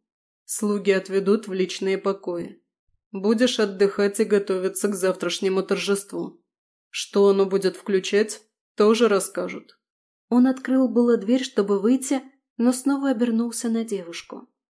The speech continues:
«Либо сегодня, либо завтра ты познакомишься с моей супругой, Элиса. Постарайся ей понравиться».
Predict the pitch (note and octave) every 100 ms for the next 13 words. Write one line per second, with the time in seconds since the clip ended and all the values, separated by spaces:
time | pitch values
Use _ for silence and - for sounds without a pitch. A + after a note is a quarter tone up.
0 | _ _ _ _ _ _ G3 G3+ A#3 A#3
1 | A#3 - A#3 C4 A3+ A3+ A3 G#3+ G3+ G3
2 | G3+ G#3+ A3 G#3+ G#3 G3+ G3 G3+ G3 G3+
3 | G3+ - G3 G3 G3+ F#3+ F#3+ - G#3 A#3
4 | A3+ F3+ F3 F3 - - - - _ _
5 | _ G#3 G3+ A#3+ C4 G3+ F#3 F#3+ F#3+ F3+
6 | G3+ A3 G#3 F3+ E3+ - - -